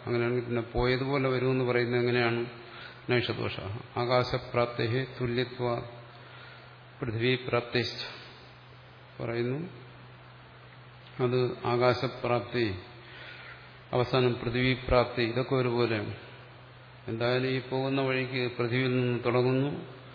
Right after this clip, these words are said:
ആകാശത്തെ പ്രാപിക്കുന്നു, ചന്ദ്രലോകത്തിൽ എത്തിച്ചേർന്നു, തിരിച്ചും ചന്ദ്രലോകത്തിൽ നിന്ന് ആകാശത്ത് വരുന്നു, നിന്ന് പൃഥ്വിയിൽ വരുന്നു. അവിടെ സമാനതയുണ്ട്.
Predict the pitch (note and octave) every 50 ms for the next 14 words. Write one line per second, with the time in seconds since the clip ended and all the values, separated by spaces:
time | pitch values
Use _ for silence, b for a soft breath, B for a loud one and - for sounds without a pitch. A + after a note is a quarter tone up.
0 | B B B B B B B B B B B - - - - - B2 A#2+ B2 B2+
1 | A#2 - - - - B2+ - - A#2+ A#2 A#2+ A#2 B2+ C3 B2 C3 C3 C3 C3 C3+
2 | C3+ C3 B2+ - - - - - - - - - B2+ A2+ A#2 B2 B2+ A#2+ B2 B2+
3 | B2 B2 B2 B2 B2+ B2 A#2 B2 B2 - C3 B2+ B2+ C3+ D3+ D#3 D3 - - C#3
4 | C3 C3+ C3 - C3 B2+ - - A2 - - - - - - B2 A#2+ A#2 B2 A#2
5 | A#2+ A#2 A#2 A#2 - C3 A#2 A#2 A2+ A#2 A#2 B2 A#2+ A2+ A2 A#2 B2 A#2+ - -
6 | C3+ B2 - B2 B2 B2 A#2+ B2+ B2+ C#3 D#3+ E3+ E3 - - B B B B B
7 | B B - - - A2+ A#2 B2+ B2 B2 - A#2 G#2+ G#2 A2+ B2 A#2+ A#2+ A2 A2+
8 | A2+ A2+ - - A#2+ A#2+ B2 C3+ C#3 C3+ C3 A#2+ A2 G#2 G2 - - - - -
9 | B2+ A#2+ A#2+ A#2+ C3 C3+ C3+ B2+ A#2 A#2+ G#2+ D2+ - -